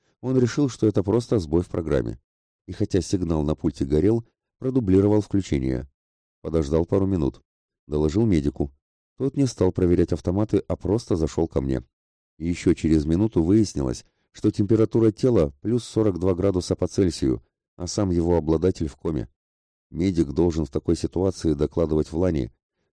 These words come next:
но он по инерции вызвал Келли.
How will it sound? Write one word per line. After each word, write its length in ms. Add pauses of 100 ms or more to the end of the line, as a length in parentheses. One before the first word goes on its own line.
но 320
он 240
по 180
инерции 520
вызвал 420
Келли. 360